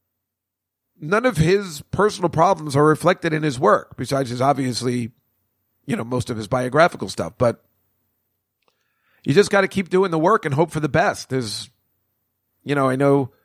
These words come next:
you know, you're having problems. I mean, you just, what else can you do? You know, you have to kinda sit there, maybe take it and do the best you can and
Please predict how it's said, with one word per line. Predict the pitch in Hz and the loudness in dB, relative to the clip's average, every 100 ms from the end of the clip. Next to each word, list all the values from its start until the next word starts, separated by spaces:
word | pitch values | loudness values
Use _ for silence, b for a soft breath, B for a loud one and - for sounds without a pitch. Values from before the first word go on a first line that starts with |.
| _ _ _ _ | _ _ _ _
you | 151 | -4
know, | 143 | 0
you're | 143 | 4
having | 147 139 | 2 2
problems. | 139 160 175 117 | 4 4 4 -2
I | |
mean, | 127 139 | -2 -2
you | 123 | -4
just, | 120 - | -8 0
what | 143 | 4
else | 175 - | 4 4
can | 180 | 0
you | 180 | 2
do? | 170 220 - - _ _ _ _ _ _ _ _ _ - | 4 2 0 -8 _ _ _ _ _ _ _ _ _ -10
You | 127 | -2
know, | 143 | 2
you | 143 | 2
have | 135 | 2
to | 147 | -2
kinda | - 147 147 | -2 -2 0
sit | - 147 | -2 -2
there, | 147 139 | 0 2
maybe | 139 131 | 0 0
take | 135 143 147 | 0 2 2
it | 185 - 131 | 0 -2 -8
and | 120 | -10
do | 107 139 | -4 -2
the | 131 | 0
best | 143 - | 0 0
you | - | -2
can | 131 139 170 | 0 2 2
and | 170 117 | -2 -6